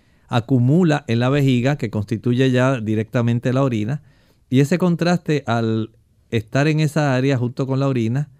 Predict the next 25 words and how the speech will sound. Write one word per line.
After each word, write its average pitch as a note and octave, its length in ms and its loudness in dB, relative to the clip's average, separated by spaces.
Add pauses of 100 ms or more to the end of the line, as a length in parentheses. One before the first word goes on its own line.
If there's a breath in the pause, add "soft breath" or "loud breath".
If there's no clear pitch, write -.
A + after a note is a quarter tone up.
(480 soft breath)
va C3 360 0
a D3+ 260 0
mostrarse C3+ 800 -2
en D3+ 380 0 (100)
algunas A#2+ 420 0
radiografías. A#2 1120 -2 (600)
Esto A#2+ 240 -2
es B2+ 60 -2
parte C3 500 -4
también C3 480 -2
de A#2 100 -2
la G#2+ 140 -4
forma A#2+ 340 -4
como G#2+ 220 -6
esto G2+ 180 -10
se G#2 140 -6
puede G2 240 -6
saber. C3+ 440 -6 (600 soft breath)
Así C3+ 340 0
que F3+ 440 0
tenemos C#3+ 360 0
esa D3 140 2
oportunidad D3+ 840 0
de C3 360 -2
poder D3 600 -2